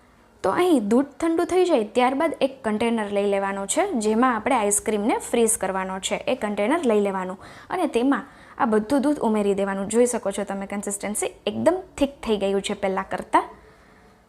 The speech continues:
તો અહીં બધું દૂધ ડબ્બામાં ભરી દીધા બાદ આપણે સિલ્વર ફોઇલ પેપરથી આ ડબ્બાને કવર કરી લઈશું. આ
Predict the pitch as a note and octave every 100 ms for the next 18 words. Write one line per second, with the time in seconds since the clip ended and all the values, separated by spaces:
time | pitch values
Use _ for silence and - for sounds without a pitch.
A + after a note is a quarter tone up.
0 | _ _ - - - - F4+ D4 D4+ C4+
1 | - - - G#3+ G#3 G#3+ D#4 D4 E4 D4
2 | - - G#3 G#3 G#3+ G3+ B3+ E4 B3+ A3
3 | C4+ C4+ C4 A#3 B3+ B3 - - - A#3+
4 | G3 - - - - D#4+ F4 F4+ E4 C4+
5 | C4+ C4 G#3 G#3 D4 D4 G#3+ - - C#4
6 | D#4 A3 G#3 G#3 G#3+ G#4+ - - G#3+ G3+
7 | F#3+ G3+ F#3+ G3+ - - - - - E4+